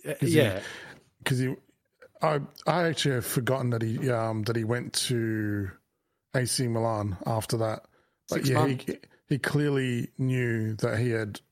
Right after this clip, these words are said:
Speaker 2: fucked up. But you sign for those big bucks, you gotta do the time.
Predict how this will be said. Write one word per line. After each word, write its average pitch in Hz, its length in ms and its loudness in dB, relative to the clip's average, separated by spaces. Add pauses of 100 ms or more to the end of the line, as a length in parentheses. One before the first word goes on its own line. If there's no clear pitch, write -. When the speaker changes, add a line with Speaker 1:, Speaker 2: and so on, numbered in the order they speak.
Speaker 2:
fucked - 340 0
up. 113 300 -2 (960)
But 120 260 -2 (800)
you 127 300 -2
sign 123 380 0
for - 160 -2
those 123 180 0
big 120 200 -2
bucks, - 440 -2
you 127 80 2
gotta 123 420 0 (1120)
do 123 180 0
the 120 100 -2
time. 135 400 0